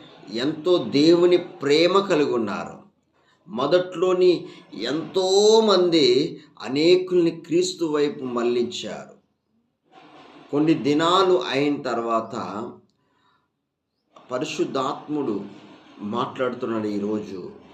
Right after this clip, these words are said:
కొన్ని దినాలైన తర్వాత విశ్వాస పోరాటంలోని అంచులంచులుగా దిగజారిపోయారు. కారణం ఏంటంటే,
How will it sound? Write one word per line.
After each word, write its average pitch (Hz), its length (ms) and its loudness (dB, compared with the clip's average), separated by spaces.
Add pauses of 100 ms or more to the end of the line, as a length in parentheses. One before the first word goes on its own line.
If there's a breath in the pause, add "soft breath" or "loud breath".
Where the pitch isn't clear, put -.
(600)
కొన్ని 151 240 0
దినాలైన 147 600 0
తర్వాత 117 460 -6
విశ్వాస 127 720 -6
పోరాటంలోని 123 1600 -8 (1000)
అంచులంచులుగా 127 1400 -6 (220)
దిగజారిపోయారు. 107 1120 -8 (600)
కారణం 110 420 -6
ఏంటంటే, 104 720 -6